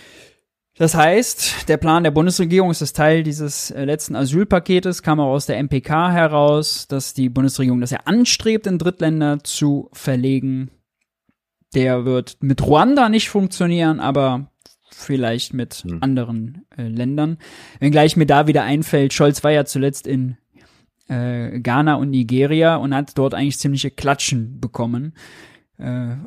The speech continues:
Speaker 1: auch da dieses, wie ich finde, sehr unmoralische Angebot an Nigeria gemacht. Wir nehmen eure gut ausgebildeten Einwanderer, wenn ihr denn diejenigen, die wir hier nicht haben,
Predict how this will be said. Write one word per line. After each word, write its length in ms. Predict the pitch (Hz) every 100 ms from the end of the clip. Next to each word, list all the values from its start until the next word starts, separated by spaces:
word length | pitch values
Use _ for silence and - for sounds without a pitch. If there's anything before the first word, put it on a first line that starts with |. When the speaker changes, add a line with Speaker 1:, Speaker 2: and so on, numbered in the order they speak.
| -
Speaker 1:
auch 140 | 135
da 140 | - 135
dieses, 600 | 131 147 143 - - 180 _ _
wie 120 | 175
ich 220 | 208 233 -
finde, 160 | 190
sehr 160 | 165 160
unmoralische 600 | 185 170 147 147 156 -
Angebot 460 | 156 156 139 143 123
an 120 | 139
Nigeria 500 | 139 131 151 151 123
gemacht. 400 | 117 113 139 160
Wir 200 | 143 170
nehmen 440 | 180 175 170 175 165
eure 360 | 147 156 156 143 135 127
gut 500 | 160 233 240 - -
ausgebildeten 800 | 160 170 - 151 147 147 151 151
Einwanderer, 1000 | 98 131 147 151 165 165 160 180 196 208 143
wenn 460 | 156 175 180 175
ihr 260 | - 180 180
denn 520 | 156 151 160 156 143
diejenigen, 720 | - 160 156 147 147 139 139 131
die 220 | 135 127
wir 400 | 139 135 131 151 165
hier 200 | 160 143
nicht 400 | 151 - - -
haben, 540 | 127 123 127 123 160